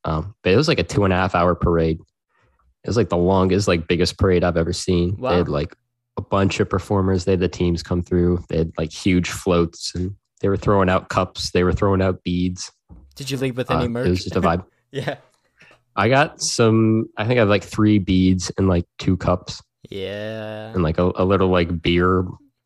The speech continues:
Speaker 1: like, uh,
Speaker 2: Like a mug
Speaker 1: beer,
Speaker 2: or
Speaker 1: like, cup.
Speaker 2: Okay.
Speaker 1: It's, like, something that goes, like, a cooler. Like, you put your beer can into
Speaker 2: Oh,
Speaker 1: it.
Speaker 2: like a koozie? Is that what it is? Or what are
Speaker 1: A
Speaker 2: those called?
Speaker 1: koozie, yeah, yeah, yeah.
Speaker 2: Okay.
Speaker 1: Mm-hmm. A koozie.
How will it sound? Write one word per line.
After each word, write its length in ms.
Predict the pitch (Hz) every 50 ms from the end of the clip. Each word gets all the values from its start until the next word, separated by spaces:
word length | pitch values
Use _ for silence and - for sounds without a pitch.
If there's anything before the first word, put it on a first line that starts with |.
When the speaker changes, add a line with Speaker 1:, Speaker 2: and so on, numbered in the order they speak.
| - -
Speaker 1:
like, 260 | 85 85 - - -
uh, 220 | 95 90 90 95 98 - _ _ _
Speaker 2:
Like 160 | 131 127 -
a 40 | 123
mug 300 | 123 117 113 117 127 127
Speaker 1:
beer, 180 | - 92 90 90
Speaker 2:
or 60 | 90 90
Speaker 1:
like, 240 | 98 95 90 - _ _ -
cup. 340 | - - 98 90 - - - - - - - -
Speaker 2:
Okay. 300 | 120 120 - 113 117 123 - - - - _ _ _ _ _ -
Speaker 1:
It's, 100 | - -
like, 100 | 131 123
something 220 | - 151 143 143 131
that 100 | 117 107
goes, 240 | 90 104 101 101 95 - _ _ _ _ _ _ _ _ _ -
like, 140 | 92 87 87
a 100 | 82 80
cooler. 500 | - - 110 104 101 104 104 110 - _ _ -
Like, 120 | 98 92 -
you 60 | 92
put 180 | 85 - 107 -
your 120 | 98 95
beer 240 | 82 80 90 85 85
can 300 | 82 - 95 90 90 90
into 240 | - 92 92 82 -
Speaker 2:
Oh, 120 | 143 143 135
Speaker 1:
it. 40 | 127
Speaker 2:
like 200 | 127 123 - -
a 60 | 113
koozie? 680 | - - - - 131 135 135 - 160 175 196 202 -
Is 140 | - 123 123
that 200 | 127 131 135 139
what 100 | 143 151
it 100 | 165 165
is? 240 | 170 165 170 - -
Or 80 | 131 123
what 100 | 127 127
are 40 | -
Speaker 1:
A 20 |
Speaker 2:
those 100 | - 98
called? 180 | - - 107 95
Speaker 1:
koozie, 220 | 82 80 82 78
yeah, 120 | 76 73 71
yeah, 300 | 67 65 64 65 76 - _ _ -
yeah. 60 | 123
Speaker 2:
Okay. 220 | 127 - - 104 101 - - 101
Speaker 1:
Mm-hmm. 280 | 90 82 - - 85 87 - _ _ _ _ _ _ _ _ _ _ _ _ _ _ _ _ _ _ _ _ _ _ _ - -
A 60 | - -
koozie. 380 | - 95 85 80 80 87 92